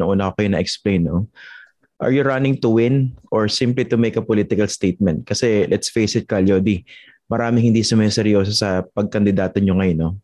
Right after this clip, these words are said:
Yung mga hindi nakakilala sa inyo. Yung mga kilala kayo, alam yung, alam yung career nyo, di ba? Yung track nyo, kung saan kayo nagsimula at yung ginagawa nyo hanggang sa ngayon. Pero yung karamihan, let's face it, they're not familiar with your work. So,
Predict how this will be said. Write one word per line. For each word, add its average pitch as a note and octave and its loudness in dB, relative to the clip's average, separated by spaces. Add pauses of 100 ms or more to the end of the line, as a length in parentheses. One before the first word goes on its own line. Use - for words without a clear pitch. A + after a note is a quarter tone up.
(240)
Yung A#2+ 2
mga A#2+ 2
hindi A#2 2
nakakilala G2 0
sa F#2 -2
inyo. F2+ 0
Yung B2 2
mga D3+ -2
kilala D3+ 0
kayo, G#2+ 0 (400)
alam D#3 0
yung, D3 2 (540)
alam D#3 2
yung F3 0
career C#3+ 0
nyo, C#3 2
di G2 2
ba? F#2 2
Yung A2+ 2
track A#2 -4
nyo, G2+ 0
kung G2+ -2
saan - -4
kayo A2 0
nagsimula G#2+ 0
at - -6
yung A2+ 4
ginagawa G#2+ 2
nyo G#2 2
hanggang G2+ -2
sa G2 -6
ngayon. G2+ 0 (600)
Pero F#3 2
yung G3+ 2
karamihan, D#3 0 (640)
let's D#3 -4
face D#3+ 0
it, - -4
they're C3 -2
not D3 -6
familiar B2+ 2
with A2+ 2
your G#2+ 4
work. G#2 0 (480)
So, B2 0